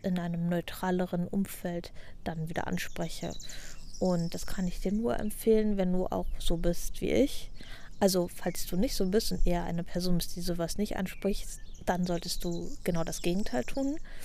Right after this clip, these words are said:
eher, und das wirklich auch ansprechen. Ähm, aber falls du sowas wie ich, ähm, versuch das mal beim nächsten Mal einfach mal das sacken zu lassen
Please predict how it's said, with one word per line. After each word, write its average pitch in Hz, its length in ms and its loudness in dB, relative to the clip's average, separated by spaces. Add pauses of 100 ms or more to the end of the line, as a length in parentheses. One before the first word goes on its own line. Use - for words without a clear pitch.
(320)
eher, 208 360 4 (420)
und 190 180 2
das 175 160 -2
wirklich 170 300 -2
auch - 100 -6
ansprechen. 220 760 -4 (1080)
Ähm, 180 320 0
aber 180 200 0
falls - 220 -2
du 180 60 -6
sowas 180 400 -4
wie 196 100 -8
ich, - 340 2 (1200)
ähm, 185 540 0 (840)
versuch 233 380 0
das - 220 -2
mal 202 260 2
beim 190 160 2
nächsten 202 400 0
Mal 180 180 2
einfach 180 420 -4
mal 175 360 -4 (640)
das 226 200 2
sacken 196 320 -2
zu - 180 -4
lassen 180 600 -2